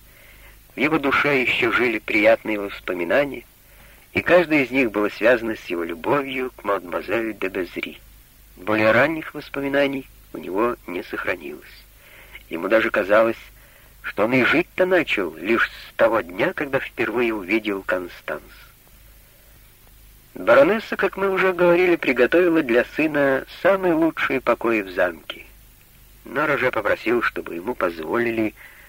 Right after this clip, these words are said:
жить в его прежней спаленке. Ведь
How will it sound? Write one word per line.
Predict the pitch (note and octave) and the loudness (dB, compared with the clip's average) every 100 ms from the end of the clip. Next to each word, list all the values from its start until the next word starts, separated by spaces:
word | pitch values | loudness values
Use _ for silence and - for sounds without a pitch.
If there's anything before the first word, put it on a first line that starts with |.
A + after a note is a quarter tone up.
| - - | -18 -6
жить | - - E3 - - - - - | -2 0 -2 -4 -12 -14 -20 -8
в | |
его | G2+ D3+ D3+ | -2 -2 -2
прежней | - D#3+ B2 A#2+ A#2 G#2+ - | 0 0 0 -2 -2 -4 -12
спаленке. | - G2 E2+ C#2+ - - - - - - - _ - - | -6 -6 -6 -12 -14 -16 -18 -20 -20 -20 -20 _ -20 -8
Ведь | G#2+ C3+ - | -2 -2 -4